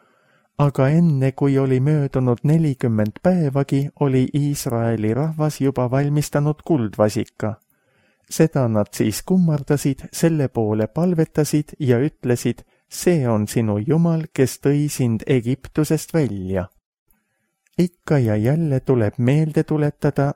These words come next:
mida ütleb esimese Johannese kirja esimese peatüki kümnes salm. Kui me ütleme: "Meie ei ole patustanud," siis me teeme tema valetajaks ja tema sõna ei ole meis. Ja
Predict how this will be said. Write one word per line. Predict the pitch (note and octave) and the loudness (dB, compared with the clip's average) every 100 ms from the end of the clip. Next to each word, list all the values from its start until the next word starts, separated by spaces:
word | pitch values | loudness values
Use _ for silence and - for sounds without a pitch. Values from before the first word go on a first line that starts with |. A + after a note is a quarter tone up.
| - | -2
mida | C#3 C3 A#2+ | 0 0 0
ütleb | D3 - A#2+ A#2+ - | -2 -2 -2 -2 -2
esimese | D3+ D3+ A#2 A2 - A2 | -2 -2 -2 -2 -2 0
Johannese | G#2 A2+ D3 C3+ G#2 - | 0 0 -2 -2 -2 -2
kirja | G#2 D3+ D#3+ D3 C#3 - | -2 0 0 0 -2 -2
esimese | D3+ D3 C3+ B2 A#2 | -2 -2 -4 -4 -4
peatüki | - C#3 C#3 - C3 B2 | -2 0 0 -4 -4 -4
kümnes | - D3+ C#3 C3+ C3+ - | -2 -2 0 -2 -2 -4
salm. | C3 A2+ G2+ F#2+ G#2 - _ _ _ _ _ | -2 -2 -2 -6 -8 -14 _ _ _ _ _
Kui | E3+ E3+ | 2 2
me | B2 A2 A#2 | 2 2 0
ütleme: | F3 _ C3+ B2 B2+ B2 _ - | -2 _ 0 2 2 -2 _ 0
"Meie | D#3 F3+ B2 A#2 - | 4 4 2 0 2
ei | B2+ A2+ | 0 0
ole | A2 G#2+ G#2+ | 0 -2 -2
patustanud," | E3+ G3 F#3 F3 - C#3+ C#3+ - - - | -4 -2 -2 -2 -2 -2 -2 -6 -16 -18
siis | - D3+ D3 C#3 | -6 -4 -2 -2
me | A#2 | -2
teeme | A#2+ D#3 D3 A2+ A2 | 0 0 0 0 0
tema | - C#3 G2+ G2+ | 0 0 0 0
valetajaks | C#3 F3+ D#3+ - D3+ C#3+ - - - | 0 0 -2 -2 0 0 -6 -10 -4
ja | B2+ A#2 | -2 0
tema | C#3 C3 A2 | 0 0 0
sõna | G#2 - D#3 D3 D3+ | 0 -2 0 0 -2
ei | D#3+ C3+ | -2 0
ole | D3 D3 C#3 | 0 0 0
meis. | D3 G#2 F2+ F2 - - _ _ _ _ _ - | 0 -2 -4 -10 -16 -20 _ _ _ _ _ -2
Ja | C#3+ | 2